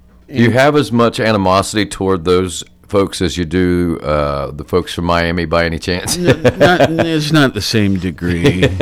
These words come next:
Speaker 2: Uh, certainly, um, I'm trying to look at all the different school names here, and, uh, no, I don't think so. Miami's the, um,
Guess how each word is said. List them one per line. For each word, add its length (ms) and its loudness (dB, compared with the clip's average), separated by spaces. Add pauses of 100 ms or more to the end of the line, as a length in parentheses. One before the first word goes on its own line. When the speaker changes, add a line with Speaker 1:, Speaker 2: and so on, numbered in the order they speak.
(160)
Speaker 2:
Uh, 760 0 (160)
certainly, 720 2 (2250)
um, 720 -2 (360)
I'm 180 -6
trying 260 -2
to 80 -2
look 260 -2
at 120 0
all 200 0
the 120 -4
different 420 -4
school 320 -2
names 360 0
here, 360 -2
and, 340 -2
uh, 60 -16
no, 720 0
I 140 0
don't 260 -2
think 220 -8
so. 360 -10 (280)
Miami's 840 -4
the, 380 -6
um, 360 -10